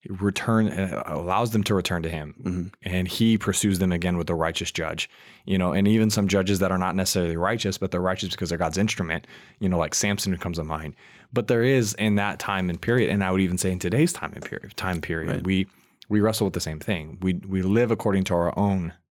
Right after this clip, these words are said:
Speaker 1: perspectives, our own political, theo-, theological beliefs that aren't necessarily rooted in God being creator, God being sovereign, God being king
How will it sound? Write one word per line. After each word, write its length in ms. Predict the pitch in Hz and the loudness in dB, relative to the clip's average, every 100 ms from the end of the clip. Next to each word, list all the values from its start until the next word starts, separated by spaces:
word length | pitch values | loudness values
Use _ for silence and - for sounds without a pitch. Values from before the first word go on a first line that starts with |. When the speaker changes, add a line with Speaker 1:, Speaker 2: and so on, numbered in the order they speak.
| _ _ _ _ | _ _ _ _
Speaker 1:
perspectives, 600 | - 101 - 92 - 78 | -4 -4 -2 -4 -4 -4
our 200 | 87 87 | 0 0
own 340 | 95 101 101 90 - - - _ | 2 2 2 0 -6 -20 -20 _
political, 800 | - 104 110 107 - 98 95 90 - | -2 2 2 2 2 2 2 0 -6
theo-, 380 | - 98 101 - | -2 2 2 -2
theological 540 | - 104 98 90 98 92 | 0 4 4 2 -2 -2
beliefs 640 | 90 95 135 107 101 - - - - - | -2 2 4 4 2 -2 -10 -20 -20 -4
that 140 | 104 - | -4 0
aren't 240 | 110 113 | 0 2
necessarily 520 | 104 98 104 101 90 | 0 0 0 0 2
rooted 340 | 85 87 85 82 | 0 0 0 0
in 80 | 82 | 0
God 300 | 82 85 80 | 0 -2 0
being 280 | 87 82 82 | 0 0 -2
creator, 480 | - 80 85 78 80 | -2 0 0 0 -4
God 280 | 80 80 | -4 -2
being 240 | 80 80 78 | -2 -2 0
sovereign, 460 | - 85 80 80 | 0 0 -2 -4
God 260 | 76 78 80 | -4 -4 -4
being 260 | 80 78 82 | -6 -6 -6
king 520 | - 110 85 90 | 0 0 0 -2